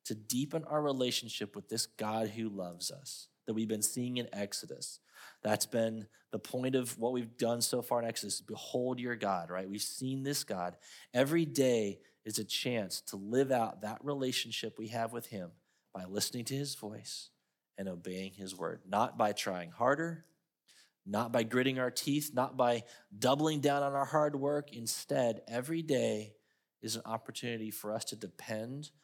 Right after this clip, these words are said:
on the finished work of Christ for us, to live in the power of the Holy Spirit,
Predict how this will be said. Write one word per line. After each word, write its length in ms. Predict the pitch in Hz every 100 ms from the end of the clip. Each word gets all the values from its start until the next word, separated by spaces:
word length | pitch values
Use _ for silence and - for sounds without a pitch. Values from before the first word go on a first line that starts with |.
| _ _
on 120 | 101
the 60 | 92
finished 560 | - - 117 143 - -
work 340 | 107 110 110
of 180 | - -
Christ 680 | - 110 95 107 - - - _ - -
for 320 | 110 117 101
us, 480 | 98 - - - - _ _ _ _ _ _ _ _ _ -
to 80 | 101
live 420 | 101 123 143 147
in 120 | 131
the 100 | 107
power 480 | - - 131 131 131
of 120 | 120
the 80 | 110
Holy 340 | - 120 131
Spirit, 580 | 135 - - 98 87 85